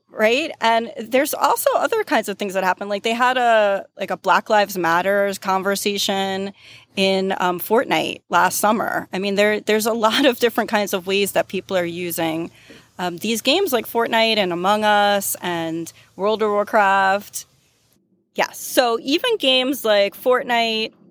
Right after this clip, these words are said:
Among Us, Minecraft, these are games where you're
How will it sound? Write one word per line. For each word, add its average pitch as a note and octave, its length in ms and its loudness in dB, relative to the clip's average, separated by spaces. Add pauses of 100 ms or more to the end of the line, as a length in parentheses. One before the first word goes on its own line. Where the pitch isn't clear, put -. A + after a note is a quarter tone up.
(200)
Among G3+ 340 0
Us, G#3 380 0
Minecraft, G3+ 800 -2 (220)
these G4 180 0
are B4+ 120 4
games D4 340 0
where A#3+ 100 0
you're G#3+ 640 -2